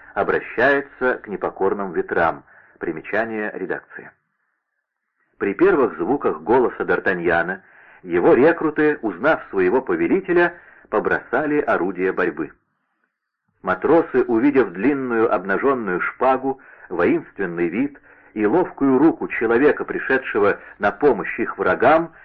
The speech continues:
и привыкшего повелевать, начали подбирать раненых. Парижане отерли пот с лица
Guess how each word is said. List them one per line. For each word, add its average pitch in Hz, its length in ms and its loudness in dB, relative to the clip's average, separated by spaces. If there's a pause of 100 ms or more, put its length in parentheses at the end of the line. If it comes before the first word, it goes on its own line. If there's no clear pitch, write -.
(220)
и 117 160 0
привыкшего 131 680 4
повелевать, 90 600 2 (340)
начали 170 540 0
подбирать 101 640 0 (120)
раненых. 80 640 -6 (840)
Парижане 113 580 0
отерли 107 520 0
пот 147 400 -2
с - 20 -18
лица 139 540 -2